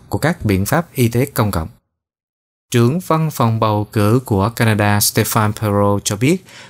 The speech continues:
có thể mất vài ngày để báo cáo kết quả cuối cùng của một cuộc bầu cử trong giai đoạn đại dịch do số lượng phiếu gửi qua thư dự kiến sẽ tăng. Tổ chức bầu cử Canada cho biết họ dự kiến sẽ có khoảng năm triệu phiếu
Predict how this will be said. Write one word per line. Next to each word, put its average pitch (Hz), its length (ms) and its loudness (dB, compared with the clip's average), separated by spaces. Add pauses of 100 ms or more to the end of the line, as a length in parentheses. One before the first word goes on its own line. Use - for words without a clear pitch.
có 185 340 0
thể 98 220 0
mất 151 360 0
vài 110 200 0
ngày 101 300 0 (160)
để 113 140 2
báo 131 200 0
cáo 160 300 0 (100)
kết 202 260 -2
quả 95 240 0
cuối 170 360 0
cùng 107 240 0
của 110 120 -2
một 113 120 2
cuộc 110 300 -2
bầu 107 260 0
cử 110 280 0
trong 147 160 -2
giai 131 120 2
đoạn 101 260 0
đại 101 180 0
dịch 104 160 0 (200)
do 113 220 2
số 139 180 -2
lượng 95 200 0
phiếu 147 340 0
gửi 98 260 0
qua 107 240 0 (160)
thư 139 200 2 (280)
dự 101 180 -2 (100)
kiến 139 220 2
sẽ 101 160 0
tăng. 92 200 -4 (1040)
Tổ 135 100 0
chức 226 280 0
bầu 131 160 0
cử 127 220 0
Canada 127 480 0
cho 120 140 -4
biết 165 220 2 (160)
họ 110 160 -2
dự 107 200 0
kiến 156 280 0
sẽ - 140 -2
có 170 160 0
khoảng 120 420 0
năm 165 300 2
triệu 101 180 0
phiếu 156 260 0